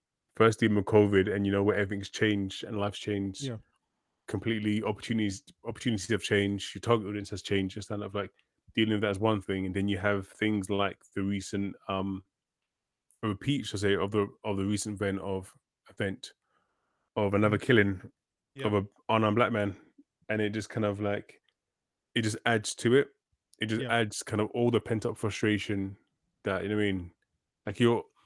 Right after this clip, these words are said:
Speaker 1: even I would seem to, you know, to a certain level, I would say that I do feel, um, desensitized. But actually, I
Speaker 2: Yeah.
Speaker 1: think it's just turned into more of a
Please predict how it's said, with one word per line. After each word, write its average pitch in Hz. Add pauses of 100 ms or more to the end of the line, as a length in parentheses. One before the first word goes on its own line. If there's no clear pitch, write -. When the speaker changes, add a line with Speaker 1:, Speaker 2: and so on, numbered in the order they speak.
(320)
Speaker 1:
even 143
I 127
would 120
seem 123
to, 110
you 101
know, 101
to 110
a 104
certain 117
level, 104
I -
would 101
say 107
that 98 (180)
I 110
do 123
feel, 104
um, 101
desensitized. 101 (880)
But 113
actually, 113
I 101
Speaker 2:
Yeah. 113
Speaker 1:
think 123
it's 107
just -
turned 107
into 104
more 110
of 104
a 98